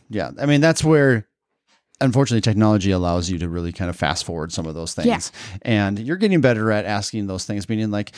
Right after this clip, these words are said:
Speaker 1: you've come up to me with the phone in hand and asked me, asked me a question. And I'm like, "I don't know. What does your phone say?"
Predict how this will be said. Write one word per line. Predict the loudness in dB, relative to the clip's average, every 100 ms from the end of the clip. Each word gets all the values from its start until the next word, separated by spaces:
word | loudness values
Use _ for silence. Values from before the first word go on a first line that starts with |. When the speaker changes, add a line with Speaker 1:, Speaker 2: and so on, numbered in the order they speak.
| -18 -6
Speaker 1:
you've | -2 0
come | 2
up | 2 2
to | 4
me | 4 4
with | 2 -2 -2
the |
phone | 2 4 4 4
in |
hand | 4 4 2 0
and | -2
asked | -2 0
me, | 0 0 -2 -4
asked | -4 -2
me | -4
a |
question. | -2 -2 -2 -4
And | -4
I'm | -4
like, | -4 -6 -10 -20 _
"I | 0
don't | 2
know. | 2 0 -6 _ -20 _
What | -2
does | 0
your | 2
phone | 0 -2 -2
say?" | -4 -8